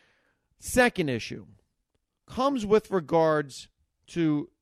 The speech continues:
the information contained in this report, which basically goes to the treatment of terrorists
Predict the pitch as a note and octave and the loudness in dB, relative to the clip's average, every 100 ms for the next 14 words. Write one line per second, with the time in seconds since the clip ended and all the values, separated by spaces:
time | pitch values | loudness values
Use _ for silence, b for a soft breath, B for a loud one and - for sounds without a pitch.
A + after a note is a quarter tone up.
0 | _ D3 E3 F#3 G#3 G3+ F3+ D#3+ D3+ - | _ -10 -4 -4 -4 -6 -4 -4 -4 -8
1 | D3 - C3+ - D#3 D3+ C#3 C#3+ C#3 - | -10 -10 -12 -8 -6 -2 -2 -2 -4 -4
2 | C3+ - B2 B2 - B B B G3 F3+ | -8 -8 -6 -6 -6 B B B 0 0
3 | - C4 E4 - B3 G#3 G3 C#3+ D#3 D#3+ | 0 0 0 -4 -8 -2 -2 0 2 4
4 | D#3 - - D3 C3 B2+ A#2 b b b | 2 -2 -8 -4 -2 -2 -6 b b b
5 | - D#3+ D#3+ - G3 A#3 A3+ G#3 G3+ G3 | -4 -2 -2 -6 -4 -4 -4 -2 -4 -6
6 | _ _ _ _ _ _ D3+ C#3+ C3+ B2 | _ _ _ _ _ _ 0 2 0 -4
7 | - _ _ _ _ _ _ _ - - | -14 _ _ _ _ _ _ _ -14 -8
8 | A3+ D4 C#4+ D#3 A2+ G#2+ - - - - | 0 2 4 0 -2 -8 -12 -20 -20 -20